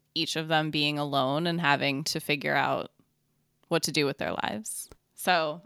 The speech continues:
I think, I think loneliness and, like, obviously, I actually don't know if the top subgenre would be comedy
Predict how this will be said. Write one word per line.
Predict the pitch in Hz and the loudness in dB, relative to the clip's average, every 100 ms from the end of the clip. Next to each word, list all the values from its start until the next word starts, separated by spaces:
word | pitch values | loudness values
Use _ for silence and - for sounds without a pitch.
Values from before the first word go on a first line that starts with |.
| - | -6
I | 196 | 0
think, | 226 226 - - | 0 0 -4 -2
I | 214 | 0
think | 233 214 | 0 -2
loneliness | 185 185 180 170 165 165 180 - - | -2 -2 -4 -2 -4 -4 -8 -12 -2
and, | 202 | 0
like, | 208 202 | 0 0
obviously, | 202 208 208 208 190 170 - 202 - _ _ _ _ _ _ _ _ | -2 0 -2 0 0 0 -4 -14 -20 _ _ _ _ _ _ _ _
I | 240 381 415 | 6 8 6
actually | 403 381 349 | 2 2 4
don't | 320 - | 2 4
know | 226 247 247 | 4 4 4
if | 196 220 - | 0 -2 -2
the | 202 202 | -2 -2
top | - 190 - | 4 4 4
subgenre | - 190 190 190 165 165 160 160 | -4 -4 -2 0 2 2 0 0
would | 170 | -2
be | 175 160 | -2 -2
comedy | - 165 170 165 160 160 156 127 | 2 2 2 0 0 0 -2 -8